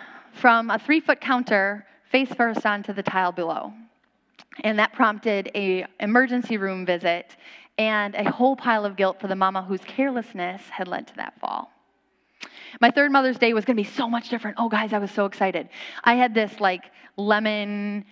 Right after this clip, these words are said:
strawberry, it's actually a lemon strawberry yogurt cake,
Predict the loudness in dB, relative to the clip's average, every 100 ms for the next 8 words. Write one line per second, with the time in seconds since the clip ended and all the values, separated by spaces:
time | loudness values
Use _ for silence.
0 | _ -16 2 2 4 2 0 -4 -6 -8
1 | -4 -4 -4 -6 -8 -4 -4 -4 -8 -6
2 | -4 -4 -6 -6 -6 -6